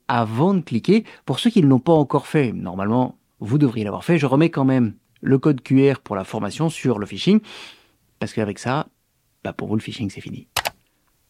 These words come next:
On voit le retour des emails de ce qu'on appelle sextortion, donc ces gens qui vous envoient un message en disant : « Je suis un pirate informatique, je suis rentré dans ton ordinateur, j'ai pris des photos de toi en train de faire des trucs pas normaux,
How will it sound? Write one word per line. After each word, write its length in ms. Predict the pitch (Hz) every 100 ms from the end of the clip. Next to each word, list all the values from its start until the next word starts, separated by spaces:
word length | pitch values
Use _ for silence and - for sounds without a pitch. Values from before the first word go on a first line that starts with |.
| -
On 80 |
voit 200 | 104 127
le 80 | 156
retour 360 | 156 156 190 170
des 800 | 120 120 110 110 110 110 104 135
emails 300 | 156 165 127
de 200 | 120 120
ce 320 | - - -
qu'on 120 | 104
appelle 240 | 101 120
sextortion, 680 | 98 151 - 139 143 - 190
donc 180 | 135 113
ces 120 | -
gens 220 | 107 143
qui 140 | - 107
vous 180 | 107 107
envoient 180 | 107
un 80 | 120
message 380 | 120 110 135 135
en 40 |
disant : « 260 | 110 107 117
Je 60 | 107
suis 140 | -
un 80 | 107
pirate 300 | 98 123 123
informatique, 560 | 120 120 117 - 127 123
je 60 |
suis 80 | 104
rentré 260 | 90 98 110
dans 120 | 107
ton 120 | 110
ordinateur, 680 | 107 104 101 98 110 123 120
j'ai 100 | 110
pris 160 | - 107
des 80 |
photos 300 | 101 98 -
de 40 | 92
toi 280 | - 107 110
en 100 | 107
train 240 | - 107
de 100 | 104
faire 220 | 95 98
des 120 | 92
trucs 280 | - 110 107
pas 100 | -
normaux, 360 | 101 101 120